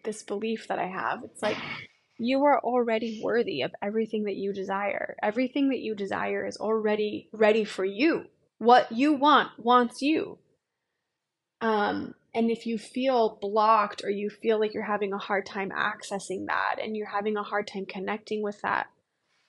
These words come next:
it's safe for you to lean into the places that are blocking you from that. And, and it may take time,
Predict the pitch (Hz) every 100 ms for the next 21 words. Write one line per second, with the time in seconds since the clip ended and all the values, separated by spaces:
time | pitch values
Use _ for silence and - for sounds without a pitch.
0 | _ 262 269 - - - 208 269 320 -
1 | - - _ _ _ _ _ _ _ -
2 | 240 208 214 226 220 208 208 214 208 202
3 | 202 202 - 202 196 233 233 254 254 -
4 | - _ _ 220 214 202 202 190 - 196
5 | 190 - - - - - _ _ _ _
6 | - 240 233 - _ _ _ _ _ _
7 | _ _ _ _ _ _ - 240 240 226
8 | 220 226 302 - 262 247 269 285